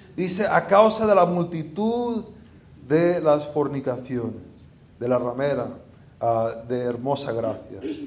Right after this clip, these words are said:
Eh, eran infieles, eran infieles, y no solamente que eran infieles, pero también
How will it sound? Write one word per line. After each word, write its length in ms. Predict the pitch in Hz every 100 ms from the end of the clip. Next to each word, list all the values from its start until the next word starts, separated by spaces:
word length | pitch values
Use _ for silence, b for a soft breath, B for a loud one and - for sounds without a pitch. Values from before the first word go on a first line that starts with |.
| B B -
Eh, 240 | 185 180
eran 380 | 208 226 226 220
infieles, 1040 | 196 190 - 226 233 202 120 110 - - - - _ - - -
eran 260 | 190 220 214
infieles, 720 | 185 202 214 208 220 220 185
y 80 |
no 120 | 202 214
solamente 540 | 226 220 208 208 196
que 120 | 190
eran 340 | 190 190 190 165
infieles, 920 | 160 160 - 240 226 139 139 160 - - - - - - - _ - B B B
pero 220 | 190 196
también 500 | 185 180 196 240